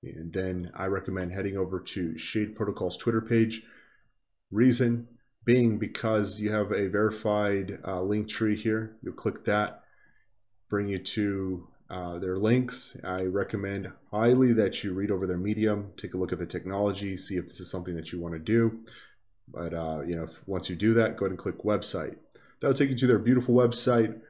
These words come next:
where it shows, uh, you know, what they're about, DeFi with privacy. And there's, uh, a very unique and amazing ecosystem that they're building. Now, we will be using their staking derivatives platform,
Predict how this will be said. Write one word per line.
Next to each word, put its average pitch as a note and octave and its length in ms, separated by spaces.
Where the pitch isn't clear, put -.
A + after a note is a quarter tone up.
where F#2+ 120
it E2+ 80
shows, A#2 760
uh, F2+ 340
you G2+ 80
know, F#2 120
what A2+ 160
they're A2 160
about, G2 480
DeFi G#2 400
with F2 200
privacy. G2+ 600
And E2+ 260
there's, E2 280
uh, - 160
a - 60
very G#2+ 560
unique G#2 640
and F#2 200
amazing G2+ 1000
ecosystem G#2 540
that F2+ 140
they're F2 80
building. G2+ 680
Now, F#2 160
we A2 360
will A2+ 180
be G2+ 100
using G#2 300
their E2+ 140
staking F#2+ 680
derivatives F#2 580
platform, F#2 680